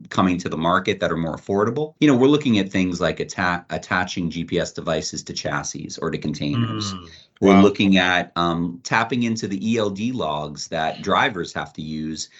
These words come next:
Speaker 1: that monitors, you know, the number of hours that they can be active during the day.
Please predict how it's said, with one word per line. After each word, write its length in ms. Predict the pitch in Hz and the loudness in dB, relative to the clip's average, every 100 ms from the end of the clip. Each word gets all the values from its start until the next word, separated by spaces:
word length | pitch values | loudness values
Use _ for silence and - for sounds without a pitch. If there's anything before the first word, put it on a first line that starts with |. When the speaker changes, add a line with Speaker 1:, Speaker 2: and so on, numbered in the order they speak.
| - | -14
Speaker 1:
that 220 | - 87 87 | 0 2 2
monitors, 600 | 85 87 87 87 82 - | 4 2 2 0 -2 -2
you 80 | |
know, 100 | 95 | -4
the 100 | 78 | -2
number 340 | 82 82 82 82 | -2 -2 -2 0
of 60 | |
hours 400 | 80 92 92 87 | 2 4 4 0
that 100 | 85 | -4
they 80 | 80 | -6
can 120 | 76 82 | -6 -4
be 160 | 78 | -2
active 320 | 80 95 98 | -2 -2 -6
during 260 | 73 80 73 | -6 -4 -4
the 80 | 71 | -4
day. 340 | 73 73 71 | -4 -4 -4